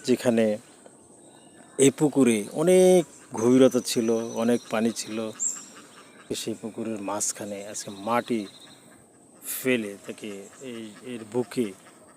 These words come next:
বাঁধ দেওয়া হয়েছে। সেই বাঁধের উপরে দাঁড়িয়ে আমরা আজ কথা বলছি।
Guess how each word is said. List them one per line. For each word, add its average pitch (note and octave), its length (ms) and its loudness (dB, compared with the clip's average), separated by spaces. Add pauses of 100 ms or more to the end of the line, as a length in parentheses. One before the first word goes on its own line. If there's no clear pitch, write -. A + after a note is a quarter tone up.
(800)
বাঁধ A#2 280 4
দেওয়া C3 300 6
হয়েছে। B2+ 380 2
সেই B2 200 -6
বাঁধের C3+ 320 6
উপরে C3+ 240 0
দাঁড়িয়ে A#2+ 480 -2
আমরা A2+ 340 -4
আজ - 260 -6
কথা A2+ 300 -6
বলছি। G2+ 420 -12